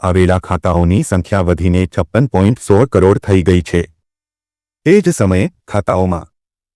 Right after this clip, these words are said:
બે પોઇન્ટ અડસઠ લાખ કરોડ રૂપિયા જમા થયા હતા.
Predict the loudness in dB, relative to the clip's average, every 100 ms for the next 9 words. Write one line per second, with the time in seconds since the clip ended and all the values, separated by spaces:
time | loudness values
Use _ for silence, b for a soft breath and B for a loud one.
0 | _ _ -2 2 2 2 0 0 0 -2
1 | 0 -2 0 0 -2 -2 2 2 2 0
2 | 0 0 0 -2 -2 -2 -4 -2 -4 -6